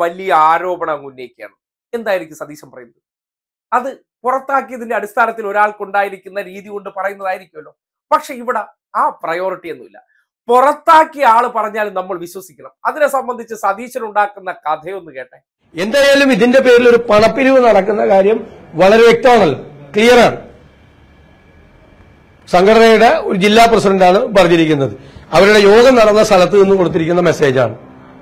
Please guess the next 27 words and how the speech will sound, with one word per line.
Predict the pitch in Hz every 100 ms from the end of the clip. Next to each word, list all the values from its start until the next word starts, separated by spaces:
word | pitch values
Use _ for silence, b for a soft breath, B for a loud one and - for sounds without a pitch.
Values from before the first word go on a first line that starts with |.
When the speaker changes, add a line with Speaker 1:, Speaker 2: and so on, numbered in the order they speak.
| -
Speaker 2:
വളരെ | 175 196 208
വ്യക്തമാണ്, | 196 - 180 143 151 226
നിഷേധിക്കാൻ | 208 220 220 196 190
പറ്റില്ല. | 170 165 160 175 B B 160 175
ആള് | 196 202 190
അറിയ-, | 175 196 -
അറിയപ്പെടുന്ന | 175 196 202 202 190
ആളാണ്, | 156 156 139 139 - - _ _ _ _ _ _ 143
അറിയാൻ | 170 202 208
പാടില്ലാത്ത | 202 196 185 190
ഒരാളൊന്നുമല്ല, | 180 165 165 151 151 156 156
ആ, |
ആ, | 165 160 156
ആ, | 151 156 165
അറിയാൻ | 175 202 208
പാടില്ലാത്ത | 202 202 196
ആളൊന്നുമല്ല | 180 185 175 170
ഇത് | 165
പറഞ്ഞിരിക്കുന്നത്. | 160 143 139 135 - - B -
ഉത്തരവാദിത്തപ്പെട്ട | 185 240 240 240 240 220 202
ഒരാളാണ്, | 196 175 160 151 - B B 160
അവരുടെ | 202 226 220
സംഘടനയുമായി | 196 202 208 208 214 240
ബന്ധപ്പെട്ട | 190 190 180 175 214 - B B 214
ഉത്തരവാദിത്തപ്പെട്ട | 196 262 262 247 247 233 202
ഒരാളാണ് | 208 185 180 170
പറഞ്ഞിരിക്കുന്നത്. | 151 147 127 113